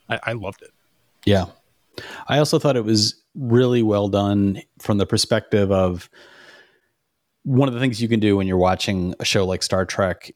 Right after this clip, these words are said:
Speaker 2: is analyze it from the perspective of who's wearing the white hats, who's wearing the black hats. By the end of
Speaker 1: Yep.
Speaker 2: this episode, everybody's wearing a gray hat. And I
Speaker 1: Yep.
Speaker 2: thought that it was,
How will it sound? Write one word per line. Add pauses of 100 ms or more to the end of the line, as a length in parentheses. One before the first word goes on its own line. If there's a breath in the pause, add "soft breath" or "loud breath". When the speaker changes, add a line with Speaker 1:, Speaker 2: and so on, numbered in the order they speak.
Speaker 2:
is
analyze
it
from
the
perspective
of
who's
wearing
the
white
hats,
who's
wearing
the
black
hats. (140)
By
the
end
of
Speaker 1:
Yep.
Speaker 2:
this
episode,
everybody's
wearing
a
gray
hat. (440)
And
I
Speaker 1:
Yep.
Speaker 2:
thought
that
it
was,